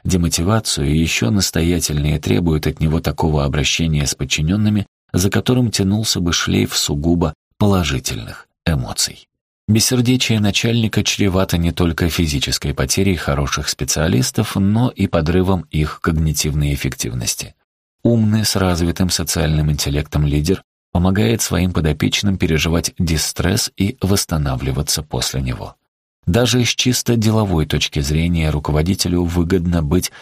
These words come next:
неравнодушным и общаться с подчинёнными так, как диктует ему эмпатия. Начальники. Хорошие, плохие и чудовищные. Любой коллектив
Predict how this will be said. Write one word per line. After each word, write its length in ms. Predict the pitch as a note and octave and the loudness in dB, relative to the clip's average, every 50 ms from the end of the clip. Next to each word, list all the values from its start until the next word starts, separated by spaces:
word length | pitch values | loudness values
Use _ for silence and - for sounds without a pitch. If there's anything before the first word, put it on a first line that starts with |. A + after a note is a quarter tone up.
| - _ - | -20 _ 0
неравнодушным 840 | - G2 G2 F#2 F#2 E2+ F2 E2+ D#2+ D#2+ A#2 B2 - - A2+ A2 G2+ | 2 2 4 2 2 2 2 0 2 2 2 0 0 0 0 -2 -2
и 140 | - - G2+ | 0 0 0
общаться 540 | F#2+ F2 E2+ - - - G2 E2 - - - | 0 0 0 -2 -2 0 0 -2 -2 -2 -4
с 100 | D2 - | -4 -4
подчинёнными 680 | - D#2 D2+ - - D2+ D2+ D#2 D2+ C#2 C#2 C2 B1 B1+ | -4 -4 -4 -2 0 0 0 2 0 0 0 -2 -4 -4
так, 320 | - - G#2+ A2 - - _ _ _ _ _ | -2 -2 -2 -2 -2 -8 _ _ _ _ _
как 320 | - - G2 - - - - - | -2 0 0 0 -2 -6 -4 -2
диктует 680 | F#2+ F2 F2 E2 - - - - D#2+ E2+ F2+ G2 - | 0 0 0 0 -2 -4 -2 0 2 2 2 0 -2
ему 380 | - C#2 C#2 B1 B1 A#1 - - _ - | -2 -4 -2 -2 -4 -6 -8 -8 _ -2
эмпатия. 720 | E2 D#2+ D2+ D2 - - - - - - - - - - _ _ _ _ _ _ _ _ _ - | -2 0 -2 -2 -2 -4 -4 -2 -4 -6 -6 -8 -18 -20 _ _ _ _ _ _ _ _ _ 0
Начальники. 920 | F2+ G2+ G#2 G2 - - A#2 G2 D#2 C2 A#1+ A1+ - - - - - - _ _ _ _ _ _ _ _ _ | 2 2 2 2 0 0 0 0 0 -2 -4 -6 -6 -8 -8 -10 -10 -14 _ _ _ _ _ _ _ _ _
Хорошие, 760 | - - G#2 F#2 D#2 D#2 D2+ D#2 - - - G2+ G#2+ A2+ A#2 - _ | -2 0 0 2 2 2 2 0 0 0 0 0 -2 -2 -4 -6 _
плохие 680 | - F#2 F#2+ F2 D2+ - - - D#2+ E2 E2+ F#2+ G2+ - _ _ _ _ _ - | 0 2 2 2 2 0 -2 0 2 2 2 0 -2 -4 _ _ _ _ _ 0
и 260 | E2+ E2 D2+ D2+ - _ - | 0 0 0 -2 -6 _ -6
чудовищные. 920 | - - G2 F#2 F2+ F2+ F2+ C#2 A1+ G#1+ - - - - A1 G2 - - _ _ _ _ _ _ _ _ _ _ _ _ _ _ _ _ | -2 0 0 0 2 2 0 0 -2 -4 -4 -6 -6 -10 -14 -16 -18 -18 _ _ _ _ _ _ _ _ _ _ _ _ _ _ _ _
Любой 300 | - F#2+ A2+ B2 D3 D3+ | 0 2 4 4 2 2
коллектив 500 | D3 - B2 B2 A#2 - - C#3 C3+ A#2+ | 2 2 2 2 2 0 0 -2 -2 -2